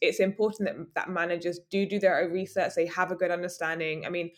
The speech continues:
I see it as important because, of course, how can you help people if you don't know what they need help with? But yeah, do, you know, on the understanding topic, you know, for managers now that are in their team and they're thinking, "Okay,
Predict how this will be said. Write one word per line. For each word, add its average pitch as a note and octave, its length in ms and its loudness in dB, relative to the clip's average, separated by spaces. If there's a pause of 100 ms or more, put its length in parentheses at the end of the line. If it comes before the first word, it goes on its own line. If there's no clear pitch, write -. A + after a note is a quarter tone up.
(300)
I G3+ 160 6
see F#3 300 2
it - 60 2
as E3 140 0
important F3+ 520 -2
because, - 180 -6
of F3 140 -4
course, F3 200 0
how F3+ 140 2
can F3+ 220 -2
you F3 120 -2
help E3+ 320 2
people E3 220 0
if D#3+ 100 -6
you F3 80 -2
don't E3+ 180 2
know D#3+ 200 0 (220)
what D3+ 180 -2
they D#3+ 80 0
need D#3 180 -6
help - 280 -4
with? G#3+ 260 -2 (400)
But B3 220 6
yeah, A#3+ 220 6
do, F#3 140 -4
you A3+ 240 2
know, F#3+ 80 2
on A#3 140 2
the A#3+ 120 4
understanding G3+ 560 0
topic, D#3 420 2
you F#3 100 2
know, F3 180 4
for F#3+ 120 4
managers G3+ 540 4
now E3+ 420 4
that - 120 2
are D3+ 200 4
in A3 160 4
their G3 160 4
team E3 440 2
and D#3+ 80 0
they're E3 180 2
thinking, E3+ 360 0
"Okay, D#3 420 2